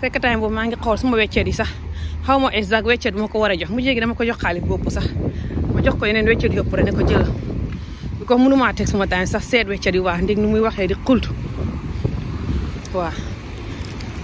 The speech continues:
Man de ma di ko seetaan, calm down. Mu jege ma ko waxee loolu sax si la ruus de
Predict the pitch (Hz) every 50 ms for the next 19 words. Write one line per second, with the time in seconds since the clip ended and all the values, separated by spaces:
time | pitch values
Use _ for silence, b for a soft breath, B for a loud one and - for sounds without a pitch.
0 | - - - 277 294 294 277 254 233 226 233 220 214 - 214 208 - 254 240 233
1 | - 262 247 240 - - - - 277 262 262 269 262 262 254 254 254 254 247 -
2 | - - - - - - - - - - - - - - - - - - - -
3 | - - 254 254 302 294 254 247 262 269 277 302 285 277 269 247 226 214 208 226
4 | 202 - 277 254 226 - 220 202 190 185 180 196